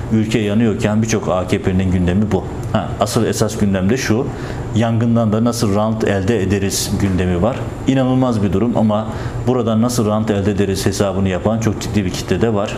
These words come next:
Bunu da unutmayın diyeyim. Evet, e, bugünkü yayında kısa bir, e, araya girdi yapmış oldum. Hani ülke gündeminde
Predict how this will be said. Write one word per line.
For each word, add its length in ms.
Bunu 180
da 160
unutmayın 440
diyeyim. 240
Evet, 280
e, 360
bugünkü 580
yayında 540
kısa 240
bir, 240
e, 400
araya 260
girdi 340
yapmış 360
oldum. 260
Hani 240
ülke 260
gündeminde 680